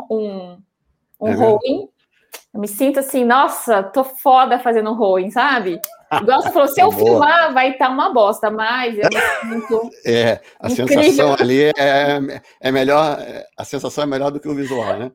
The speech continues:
Speaker 1: Isso, então
Speaker 2: Você
Speaker 1: por isso
Speaker 2: vê,
Speaker 1: não
Speaker 2: né?
Speaker 1: filmo, pra não acabar com a minha expectativa. Faço
Speaker 2: É.
Speaker 1: rowing maravilhosamente bem, amo fazer rowing.
Speaker 2: Porra, eu não gosto muito, não.
Speaker 1: Não?
Speaker 2: Mas, não, eu gosto muito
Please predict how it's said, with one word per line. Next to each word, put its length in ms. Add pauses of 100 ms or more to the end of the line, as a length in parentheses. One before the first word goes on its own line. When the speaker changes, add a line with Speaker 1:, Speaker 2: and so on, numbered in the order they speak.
(100)
Speaker 1:
Isso, 340
então 160
Speaker 2:
Você 40
Speaker 1:
por 100
isso 140
Speaker 2:
vê, 60
Speaker 1:
não 100
Speaker 2:
né? 120
Speaker 1:
filmo, 440
pra 160
não 160
acabar 400
com 60
a 60
minha 600
expectativa. 760 (600)
Faço 340
Speaker 2:
É. 20
Speaker 1:
rowing 360
maravilhosamente 1080
bem, 320
amo 280
fazer 260
rowing. 340 (1300)
Speaker 2:
Porra, 320
eu 60
não 140
gosto 240
muito, 180
não. 140 (560)
Speaker 1:
Não? 400
Speaker 2:
Mas, 300
não, 280
eu 120
gosto 240
muito 100